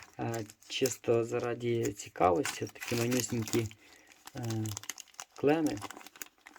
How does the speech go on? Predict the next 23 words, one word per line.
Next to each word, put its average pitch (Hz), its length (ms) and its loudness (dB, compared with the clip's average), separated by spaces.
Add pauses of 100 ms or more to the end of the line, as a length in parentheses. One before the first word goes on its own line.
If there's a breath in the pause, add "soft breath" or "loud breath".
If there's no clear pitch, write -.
(920 loud breath)
Думаю, 131 280 4
ну, 139 100 2
подивлюся, 143 520 10
як 131 100 -4
би 131 120 -4
це 123 160 0
вони 123 220 -2
сюди 117 220 2
підійшли. 113 360 0
Ну, 123 120 2
вони 185 160 2
сюди 170 200 -2
підходять 151 560 4
ідеаль-, 160 520 6
ідеально, 156 520 2
там 127 220 -2
отвір 147 420 0 (140)
якраз - 340 -2
такий, 64 280 -2
як 64 160 -2
має 64 200 0
бути. - 300 -4
Ось. - 240 -6